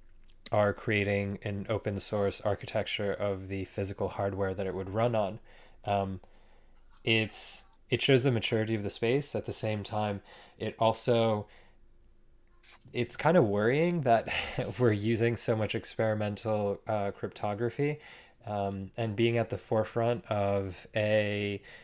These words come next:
profession that has typically been known for its timidity and reluctance to, uh, change. Um,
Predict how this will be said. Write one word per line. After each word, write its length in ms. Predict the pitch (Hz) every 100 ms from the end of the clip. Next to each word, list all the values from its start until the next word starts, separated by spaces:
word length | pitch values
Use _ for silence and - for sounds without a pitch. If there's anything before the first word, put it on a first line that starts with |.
| - -
profession 640 | 120 - 107 - 135 135
that 160 | 110 -
has 340 | 107 98 -
typically 540 | - 113 - 110 120 117
been 580 | 107 110 104 98 90 -
known 500 | 110 104 104 107 113
for 560 | 110 - 107 107 104 101 - - - -
its 600 | 104 98 95 - - - - - - - - -
timidity 840 | - 113 104 104 117 123 127 127 -
and 360 | 110 104 98
reluctance 840 | 101 101 98 - 120 117 113 - -
to, 540 | - 110 101 98 95 - - - -
uh, 220 | 101 98
change. 580 | - 104 101 123 147 - - - - - - - _ 104
Um, 340 | 95 92 90